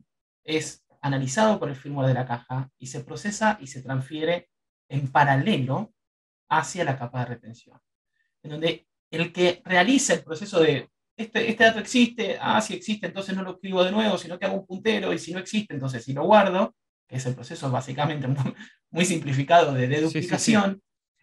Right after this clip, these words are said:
Speaker 1: eso lo hace el firmware de la caja, ¿sí? Pero cuando vos escribís o leés los, los respa-, o, o leés la recuperación, lo lees desde el landing zone, y eso te da una velocidad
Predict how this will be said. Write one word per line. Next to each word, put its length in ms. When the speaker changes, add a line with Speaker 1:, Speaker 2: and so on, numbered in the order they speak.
Speaker 1:
eso 260
lo 120
hace 400
el 140
firmware 440
de 60
la 140
caja, 280
¿sí? 300
Pero 180
cuando 220
vos 200
escribís 640
o 60
leés 280
los, 300
los 280
respa-, 420
o, 140
o 80
leés 560
la 100
recuperación, 840
lo 140
lees 280
desde 200
el 120
landing 380
zone, 280
y 120
eso 200
te 100
da 320
una 240
velocidad 720